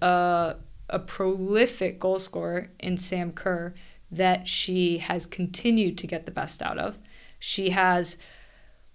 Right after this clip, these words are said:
players all over the pitch, which I would say are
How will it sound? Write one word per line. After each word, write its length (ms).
players 380
all 340
over 240
the 160
pitch, 400
which 380
I 120
would 180
say 340
are 560